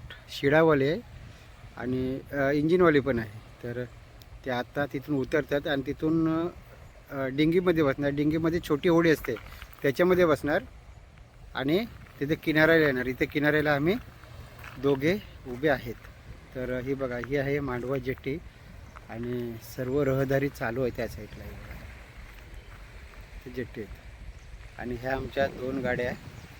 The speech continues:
तो ही आहे इनोव्हा आणि ही एक दुसरी गाडी आहे, ही पण साहेबांचीच आहे. हा, हे ड्रायव्हर आहेत. या दोन गाडीतून माणसं जाणार आणि सामान पण ह्या गाडीमध्ये राहणार जास्त करून. फायनली आता आम्ही आहेत,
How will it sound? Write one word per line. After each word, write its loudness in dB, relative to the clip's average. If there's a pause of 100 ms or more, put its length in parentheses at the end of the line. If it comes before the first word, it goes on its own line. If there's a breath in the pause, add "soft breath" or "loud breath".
(280)
तो -14
ही -12
आहे -4
इनोव्हा -2
आणि -10 (100)
ही -6
एक -8
दुसरी -12
गाडी -8
आहे, -8
ही -16
पण 2
साहेबांचीच 0
आहे. -2
हा, -6 (100)
हे -6
ड्रायव्हर 0
आहेत. -2 (2500)
या -12
दोन -6
गाडीतून 0
माणसं -4
जाणार 2
आणि -2
सामान -2
पण 0
ह्या 4
गाडीमध्ये 2
राहणार -8
जास्त -10
करून. -16 (960)
फायनली -8
आता -4
आम्ही -4
आहेत, -10